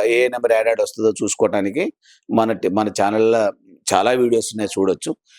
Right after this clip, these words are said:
లేదు అని అంటే నెంబర్ స్క్రోల్ అవుతా ఉంటది, మీరు మాట్లాడుకోవచ్చు. ఒక చిన్న అపాయింట్‌మెంట్ తీసుకోండి, మీ లైఫ్ కుండలి మొత్తం వచ్చేస్తే జన్మ కుండలి.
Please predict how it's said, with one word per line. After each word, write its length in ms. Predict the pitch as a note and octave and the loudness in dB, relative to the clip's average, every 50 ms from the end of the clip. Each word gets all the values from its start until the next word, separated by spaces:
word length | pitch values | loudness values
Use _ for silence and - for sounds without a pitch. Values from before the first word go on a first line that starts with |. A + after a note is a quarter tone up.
| - - | -8 -2
లేదు 340 | - A#2+ C3 C#3 D#3 D#3+ D#3 E3 | 0 2 4 4 4 4 2 2
అని 100 | D3+ D3 | 2 0
అంటే 140 | C#3 C3 D#3+ | -2 -2 -2
నెంబర్ 280 | D3+ C3 A#2+ A#2+ A#2+ - | -2 -2 0 -2 -2 -2
స్క్రోల్ 300 | - - A#2 A2 G#2+ A2 | -2 -2 0 2 2 2
అవుతా 220 | G#2+ G#2 - G#2 G2 | 0 0 -2 -4 -6
ఉంటది, 320 | G2+ F#2 E2 G2 G#2+ D3+ - | -6 -4 -6 -4 -4 -4 -6
మీరు 180 | C#3+ A#2+ G2+ F#2 | -6 -8 -8 -4
మాట్లాడుకోవచ్చు. 680 | F#2 F#2+ G2 - G#2 G2+ F#2+ - G2 F#2+ F#2 - - - | -2 -2 -2 0 -2 -4 -2 0 0 0 0 0 0 0
ఒక 160 | - - - - - | 0 2 0 0 -2
చిన్న 240 | - D#3 D#3+ E3+ F#3 F#3 E3+ D#3 C#3+ - - _ _ _ _ _ _ - | 0 0 2 2 2 2 0 0 -2 -6 -10 _ _ _ _ _ _ -2
అపాయింట్‌మెంట్ 440 | B2 A#2 D3 D3+ D3+ D#3 D3+ C3+ C3+ | -2 0 2 2 2 2 0 0 0
తీసుకోండి, 480 | C3+ C3+ B2+ - - B2+ B2+ B2+ D3+ F#3+ | -2 -2 -2 -2 0 0 0 0 0 -2
మీ 160 | F#3 D#3 C#3+ C3+ | 0 0 2 2
లైఫ్ 260 | C3 B2 B2 B2+ - - | 2 2 0 0 -2 -4
కుండలి 260 | D#3 C3+ C3 B2+ B2 | -2 0 0 0 0
మొత్తం 280 | A#2 A#2+ A#2 - C3 A#2+ | 0 -2 -2 -2 -2 -2
వచ్చేస్తే 420 | A#2 A2+ - - A#2+ A2+ - C#3 A#2 | -2 -2 0 0 0 0 0 -2 -2
జన్మ 260 | A2 A#2+ A2+ A2+ A#2 | 0 0 0 0 0
కుండలి. 360 | G#2 - A#2 A2+ A#2 A#2+ C#3 | -2 0 0 0 0 0 -2